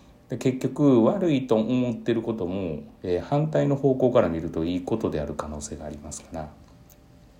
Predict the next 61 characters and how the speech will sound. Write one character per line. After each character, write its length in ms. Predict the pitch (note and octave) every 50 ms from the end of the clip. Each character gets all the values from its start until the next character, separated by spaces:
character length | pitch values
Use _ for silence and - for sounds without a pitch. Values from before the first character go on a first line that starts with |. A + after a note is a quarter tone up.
| - - - - - - - - - - - - - - -
あ、 80 | -
そ 180 | A2 - - B2
こ 180 | A#2 - D3+ B2
を 100 | G#2+ G#2+
ど 160 | A#2+ B2+ C3
う 80 | C3
手 80 | C3 -
探 280 | - - A#2 G#2+ G2 F2+
り 120 | E2+ D#2+
す 120 | - -
る 100 | E2+ E2+
か 160 | D#2 - D#2+ D2+
っ 20 |
て 200 | - - - -
い 80 | - -
う。 100 | - - - - - - - - - - - - - - -
私 340 | A2+ A2 A2+ A#2+ A#2 - D3+
自 180 | E3 D#3 -
身 80 | C#3 A#2
も 80 | G2
で 80 | F2+ E2+
す 80 | - -
ね、 320 | G2 G2+ F#2+ F2+ F2 E2+ -
結 200 | - C3 B2 -
構 120 | - F#2+ F2
こ 260 | - - F#2 F2 E2+
う 80 | -
感 280 | - A#2 A#2 A#2 A#2 A2+
情 240 | A2 A2+ A2+ A2 A2
的 240 | A2 A2 G#2+ - A2+
に 120 | A2 A2
な 120 | F#2 E2
っ 20 | D#2+
て 140 | - - -
し 140 | - -
ま 100 | F2 E2+
う 100 | E2+ E2+
と 80 | E2 F2
冷 180 | F2 F2 F2 F2
静 140 | - G#2
に 120 | G2 G2 F#2+
判 280 | - - - C#3+ C#3+
断 140 | C3 A2+ G2+
が 80 | F#2+ F2+
で 100 | F#2+ F#2+
き 80 | F#2+
な 120 | F#2 F#2+ F2+
く 100 | - F2+
な 100 | E2 D#2+
っ 60 | -
た 100 | - F2+
り 80 | E2+ D#2+
す 140 | - -
る 80 | D#2+ E2
こ 100 | D#2+ E2+
と 140 | D#2 - -
が、 260 | F#2 F#2+ F#2 E2+ D#2
ま 200 | E2 G2 A2+ A2
あ 20 |
ま 140 | G2+ G2 F2+ E2
あ 100 | D#2+